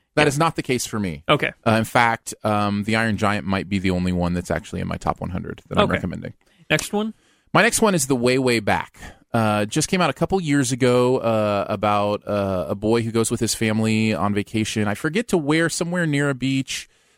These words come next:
Speaker 1: Uh, he ends up working at a water park. Um, uh, oh, what's the, what's the guy's name that, that's, um,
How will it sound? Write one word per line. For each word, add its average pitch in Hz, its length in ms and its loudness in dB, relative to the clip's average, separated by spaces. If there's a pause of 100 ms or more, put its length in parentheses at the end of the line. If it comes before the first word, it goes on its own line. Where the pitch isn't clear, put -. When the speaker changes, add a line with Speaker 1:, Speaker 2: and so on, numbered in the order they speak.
(140)
Speaker 1:
Uh, 113 180 4
he 151 160 -2
ends 147 140 0
up 127 100 0
working 139 300 0
at 127 60 4
a 120 40 4
water 117 300 2
park. 123 500 0 (260)
Um, 98 600 0 (800)
uh, 110 340 0
oh, 131 100 -4
what's 143 300 0
the, 156 160 -2
what's 156 240 0
the 175 80 0
guy's 151 320 0
name 143 220 2
that, 120 140 2 (220)
that's, 123 300 0
um, 101 460 0